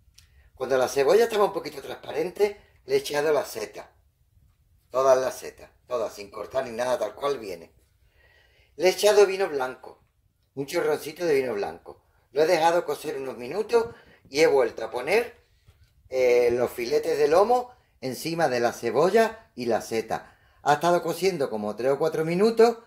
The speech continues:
le he echado un poquito de sal y punto. Listo, no lleva más. Os digo los ingredientes. Cinta de lomo, ajo y perejil, que ya tenía batido de la batidora,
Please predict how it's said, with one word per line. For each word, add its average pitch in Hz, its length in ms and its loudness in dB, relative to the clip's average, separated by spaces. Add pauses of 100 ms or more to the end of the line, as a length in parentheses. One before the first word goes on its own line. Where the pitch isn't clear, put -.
(280)
le 123 120 -6
he - 20 -2
echado 135 260 0
un 113 100 -6
poquito 151 380 -4
de 170 140 -2
sal 247 420 2 (540)
y 123 140 -8
punto. 185 580 -6 (400)
Listo, 202 560 -4 (380)
no 190 140 2
lleva 190 280 6
más. 101 160 -10 (680)
Os 123 140 -4
digo 180 200 4
los 196 100 6
ingredientes. 123 680 -4 (180)
Cinta 226 440 2
de 202 120 4
lomo, 90 420 -4 (720)
ajo 185 260 0
y 214 60 2
perejil, 190 680 0 (280)
que 123 100 -6
ya 151 160 4
tenía 190 720 0 (180)
batido 156 540 -2
de 180 80 0
la 151 100 2
batidora, 135 720 2